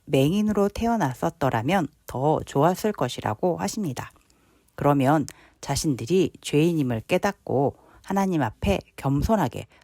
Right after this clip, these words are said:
살았을 것이며 하나님께서 보내신 의원인 예수 그리스도를 볼 수 있었을 것이라고 하십니다.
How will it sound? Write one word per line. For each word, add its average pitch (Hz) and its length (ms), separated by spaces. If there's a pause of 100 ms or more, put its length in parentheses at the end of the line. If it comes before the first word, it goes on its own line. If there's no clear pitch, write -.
살았을 - 460
것이며 120 640 (440)
하나님께서 220 640
보내신 135 600
의원인 139 640 (380)
예수 117 420 (160)
그리스도를 156 560 (280)
볼 160 220
수 - 280 (240)
있었을 165 380
것이라고 - 640
하십니다. - 580